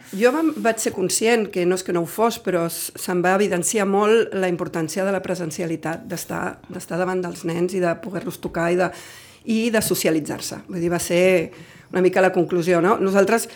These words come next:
per sort, teníem les eines, les teníem perquè ja treballàvem bastant online i estàvem molt preparats, però malgrat això no arribaves. I estaves treballant a la una del, de la matinada i a les dues, estaves estressat. Sobretot per això, per aquesta manca de presencialitat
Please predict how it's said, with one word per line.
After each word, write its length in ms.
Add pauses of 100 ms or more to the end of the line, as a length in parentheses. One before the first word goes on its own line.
(200)
per 140
sort, 240
teníem 300
les 180
eines, 520
les 200
teníem 340
perquè 220
ja 100
treballàvem 560
bastant 320
online 460
i 20
estàvem 320
molt 160
preparats, 480 (300)
però 120
malgrat 400
això 380 (240)
no 140
arribaves. 640 (540)
I 160
estaves 340
treballant 360
a 40
la 80
una 220
del, 440
de 80
la 80
matinada 460
i 60
a 60
les 180
dues, 260
estaves 320
estressat. 540 (540)
Sobretot 480
per 120
això, 260 (140)
per 120
aquesta 500 (220)
manca 420
de 100
presencialitat 960